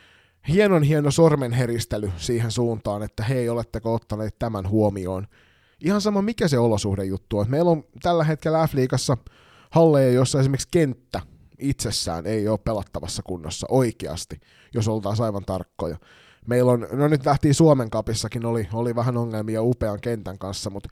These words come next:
vastaavanlaisia tapauksia löytyy ympäri Suomenmaa. Meillä on paljon kenttiä, jossa nuo suora-, suoja-alueet eivät pysty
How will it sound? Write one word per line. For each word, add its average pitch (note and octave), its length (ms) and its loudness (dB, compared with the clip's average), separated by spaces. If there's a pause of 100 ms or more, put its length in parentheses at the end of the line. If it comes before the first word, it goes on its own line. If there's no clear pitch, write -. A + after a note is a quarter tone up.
(480)
vastaavanlaisia C3 640 2
tapauksia A#2+ 500 0
löytyy A#2+ 340 4
ympäri A2 280 -2
Suomenmaa. G#2+ 460 0
Meillä A2+ 200 0
on G#2+ 60 -2
paljon A#2 360 0
kenttiä, G2+ 400 -8
jossa G#2 240 -4
nuo G#2 120 -4
suora-, G#2 460 -4
suoja-alueet A2+ 1400 0
eivät A2+ 300 0
pysty G#2 220 -4